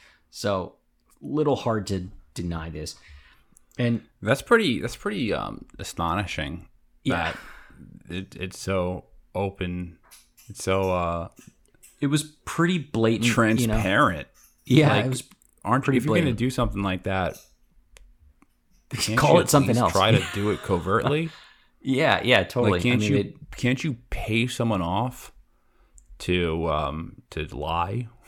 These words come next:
Speaker 2: Like, can't you
Speaker 1: Right,
Speaker 2: pay
Speaker 1: just
Speaker 2: someone
Speaker 1: write,
Speaker 2: off?
Speaker 1: write
Speaker 2: Can't you
Speaker 1: something
Speaker 2: pay
Speaker 1: else. Yep.
Speaker 2: someone, you know, a certain percentage of that money to just, like,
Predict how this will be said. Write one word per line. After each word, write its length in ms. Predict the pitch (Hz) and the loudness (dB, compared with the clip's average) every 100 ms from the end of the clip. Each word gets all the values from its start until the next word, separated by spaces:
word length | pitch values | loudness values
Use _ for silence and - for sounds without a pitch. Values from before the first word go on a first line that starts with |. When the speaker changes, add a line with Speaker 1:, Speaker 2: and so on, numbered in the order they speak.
| - | -6
Speaker 2:
Like, 160 | - 90 | -2 0
can't 160 | - 101 | 0 0
you 60 | 98 | 0
Speaker 1:
Right, 80 | 127 | 0
Speaker 2:
pay 120 | 104 | 2
Speaker 1:
just 140 | 107 | 2
Speaker 2:
someone 180 | 98 98 | 2 2
Speaker 1:
write, 60 | 95 | 0
Speaker 2:
off? 280 | 95 110 - | -2 -4 -2
Speaker 1:
write 100 | 95 | 0
Speaker 2:
Can't 140 | 131 | 2
you 100 | 165 | 2
Speaker 1:
something 120 | - | 4
Speaker 2:
pay 240 | 131 143 151 | 6 6 2
Speaker 1:
else. 240 | - - - - | -2 -12 -20 -12
Yep. 180 | 95 113 | -8 -6
Speaker 2:
someone, 640 | - 131 143 143 147 143 - _ _ _ 147 - - | -2 0 2 0 0 -4 -10 _ _ _ -20 -16 -4
you 100 | 123 | 0
know, 220 | 123 120 | 2 0
a 420 | 104 - 58 82 - | -4 -12 -8 -8 -2
certain 260 | 143 131 | 0 2
percentage 400 | 131 135 147 139 | 2 -2 0 0
of 80 | 131 | 2
that 460 | 131 135 - - - _ _ | 4 4 2 -8 -20 _ _
money 320 | 131 131 135 | -2 0 0
to 140 | 131 104 | -2 0
just, 280 | 98 98 - | 0 0 0
like, 360 | 90 87 - | -2 -2 -10